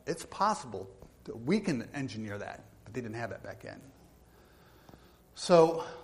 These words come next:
the people are like, "What, what is this?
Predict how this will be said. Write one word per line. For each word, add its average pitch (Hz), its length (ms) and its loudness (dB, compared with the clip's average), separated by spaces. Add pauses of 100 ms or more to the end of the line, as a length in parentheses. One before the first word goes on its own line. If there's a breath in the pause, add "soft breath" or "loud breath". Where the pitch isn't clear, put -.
the 160 80 -2
people 196 280 2
are - 20 8
like, 151 180 6 (1080)
"What, 175 400 6 (380)
what 220 180 2
is 254 220 4
this? - 320 -6